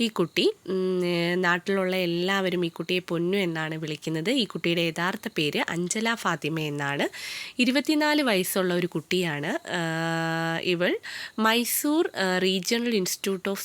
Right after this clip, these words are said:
Center-ിൽ അവസാന വർഷ എം എസ് സി വിദ്യാർത്ഥിനിയാണ്. പഠിക്കാൻ വളരെയധികം മിടുക്കിയാണ്. അതുകൊണ്ട് തന്നെ ഒരു കുടുംബത്തിലെ, ആ, എല്ലാ പ്രതീക്ഷയും, ഏ, ഇവളായിരുന്നു. ഇത്രയും അധികം, ഉം, മാതാപിതാക്കൾ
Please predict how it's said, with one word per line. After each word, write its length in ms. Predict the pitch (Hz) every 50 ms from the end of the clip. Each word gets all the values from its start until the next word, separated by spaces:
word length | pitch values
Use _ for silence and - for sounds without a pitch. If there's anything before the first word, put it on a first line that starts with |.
| - 202
Center-ിൽ 540 | 175 175 165 160 160 170 170 180 262 381 403 -
അവസാന 500 | 196 175 180 175 - - 226 226 233 240
വർഷ 300 | 226 208 175 - - -
എം 280 | 190 175 165 165 165 180
എസ് 140 | 180 -
സി 60 | - 208
വിദ്യാർത്ഥിനിയാണ്. 880 | 190 175 147 139 151 151 160 156 - 190 185 185 170 156 151 156 202 - - 180
പഠിക്കാൻ 520 | 160 160 160 - - - 220 233 247 220
വളരെയധികം 800 | - - - - - 226 254 302 311 262 214 214 190 208 196 185
മിടുക്കിയാണ്. 680 | 165 151 156 156 - - 196 190 175 160 160 160 - 359 - - - - - - - - - - - 214
അതുകൊണ്ട് 440 | 208 233 247 277 285 285 320 285
തന്നെ 180 | 254 233 233 240
ഒരു 180 | 240 214 196 214
കുടുംബത്തിലെ, 760 | - 214 196 180 185 190 208 202 - 226 226 226 226 214 - -
ആ, 420 | - 180 170 170 165 165 165 165 165
എല്ലാ 520 | 165 170 170 175 185 196 214 240 277 294
പ്രതീക്ഷയും, 880 | 294 - - 214 175 180 185 202 - - - 233 220 208 220 208 175 - -
ഏ, 120 | 165 165 165 160 160 160 160 156 160
ഇവളായിരുന്നു. 720 | - - 180 170 175 170 165 160 151 151 160 160 180 247 392 - - - - - - - - - - 190
ഇത്രയും 520 | 180 170 - - - 220 226 240 247 240
അധികം, 440 | 220 196 190 185 190 214 220 220 - -
ഉം, 280 | 202 190 185 175 175
മാതാപിതാക്കൾ 720 | 180 175 175 170 180 180 185 190 185 190 185 180 - 196